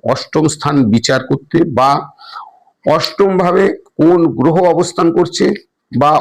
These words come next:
অষ্টম ভাবের অধিপতি কোন স্থানে অবস্থান করছে বা কিরূপ শুভ বা অশুভ ফল আপনি পেতে পারেন, কিভাবে তার সহজ প্রতিকার করতে পারেন, সেগুলো জানতে কমেন্ট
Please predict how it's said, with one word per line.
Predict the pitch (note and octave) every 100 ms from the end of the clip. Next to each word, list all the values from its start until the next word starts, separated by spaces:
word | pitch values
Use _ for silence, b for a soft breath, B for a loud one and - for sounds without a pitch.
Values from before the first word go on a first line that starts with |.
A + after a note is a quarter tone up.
| -
অষ্টম | D3 D3 - F3+ F3
ভাবের | F3 G3+ -
অধিপতি | C#3+ C#3+ E3+ F#3+ F#3+ -
কোন | E3 E3+
স্থানে | D#3+ F3+ F3+
অবস্থান | E3+ E3+ - D#3+
করছে | E3 F3 - F#3 - B B -
বা | B3+ - -
কিরূপ | D#3 F#3+ G3 G3
শুভ | - D3+ D3+ F3+
বা | E3 D3
অশুভ | C3+ D#3 D#3 F3+ -
ফল | C#3+ D3+ D3+ B B B
আপনি | C#3+ C3+ D3+
পেতে | D3 C#3 F3+
পারেন, | E3+ F3 F3+ - B B B _ _ -
কিভাবে | E3+ E3+ F#3+ G3+
তার | G3+ E3+
সহজ | E3+ - C#3 F3 F3+ -
প্রতিকার | C3+ D3 C#3+ F3
করতে | F#3 F3 F#3
পারেন, | E3+ E3+ F3 - B B B -
সেগুলো | C#3 D3+ F3+
জানতে | E3 D#3 D3+ F#3+
কমেন্ট | - C3+ C#3+